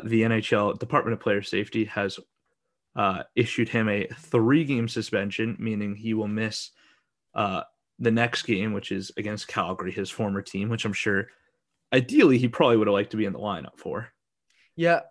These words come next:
Speaker 2: before, before I get too into it, um, was there a penalty on the play? I can't remember.
Speaker 1: There was not.
Speaker 2: There was not,
Speaker 1: There
Speaker 2: eh?
Speaker 1: was an
Speaker 2: Okay.
Speaker 1: injury on the play.
Speaker 2: Yeah, that's what I thought.
Speaker 1: Yeah, so no, no penalty assessed on the play.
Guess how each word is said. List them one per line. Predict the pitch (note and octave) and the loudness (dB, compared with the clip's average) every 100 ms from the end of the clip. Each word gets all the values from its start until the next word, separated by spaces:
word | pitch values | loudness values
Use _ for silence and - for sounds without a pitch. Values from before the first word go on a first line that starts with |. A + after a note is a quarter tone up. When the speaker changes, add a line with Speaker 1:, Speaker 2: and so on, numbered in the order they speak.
| F3 | -8
Speaker 2:
before, | F#3 F3+ - B3 D#4 C#4 | -6 -6 -4 -2 0 -2
before | F#3 F3+ B3 | -8 0 4
I | B3+ | 4
get | G#3+ G3 _ | 2 -2 _
too | - D#3 C3+ | -6 0 0
into | C3 C3 - B2 | 0 -2 0 2
it, | A2+ _ - | 0 _ 0
um, | D3+ C3 C3 B2+ - _ _ _ _ _ _ _ D3+ - - _ _ _ _ _ _ - | 4 4 0 -4 -10 _ _ _ _ _ _ _ -20 -20 -20 _ _ _ _ _ _ -6
was | E3+ F3 | -2 2
there | C#4 | 2
a | C#4 | 2
penalty | G#3 F#3 G3 F#3+ | -2 -4 -2 -4
on | E3+ | -4
the | |
play? | D3+ E3 E3+ | -4 0 2
I | B2+ | 0
can't | D#3 A#2 | -2 -8
remember. | A2 G2+ - - | -8 -10 -12 2
Speaker 1:
There | B2+ | 6
was | C3+ A#2+ | 6 6
not. | A2+ G#2 - _ _ - | 4 2 -4 _ _ -6
Speaker 2:
There | C3+ | -2
was | B2+ A2+ | -2 -2
not, | A2+ F#2 | -4 2
Speaker 1:
There | B2 | 6
Speaker 2:
eh? | A2+ | 6
Speaker 1:
was | G#2+ | 6
an | A#2 | 4
Speaker 2:
Okay. | |
Speaker 1:
injury | C#3 A#2+ G#2+ | 4 2 0
on | F#2+ | -2
the | E2+ | -8
play. | - - - - _ | -10 -10 -12 -20 _
Speaker 2:
Yeah, | D#3+ C#3+ | -2 0
that's | B2+ C3 | 0 -2
what | C3+ | -4
I | A2+ | -6
thought. | G#2 F2+ - _ _ _ _ _ _ _ _ _ _ _ _ | -6 -12 -14 _ _ _ _ _ _ _ _ _ _ _ _
Speaker 1:
Yeah, | - A#2 - | -4 -2 -4
so | - A#2+ | -2 2
no, | A#2+ C3+ D#3 - | 4 4 2 0
no | A#2+ C#3+ | 2 2
penalty | C#3 C#3 C#3 C3 | 2 0 0 0
assessed | - A#2 G#2+ B2+ | 0 0 2 0
on | A2+ | 0
the | |
play. | G2+ - G#2+ G#2+ G#2 | -2 0 0 0 -2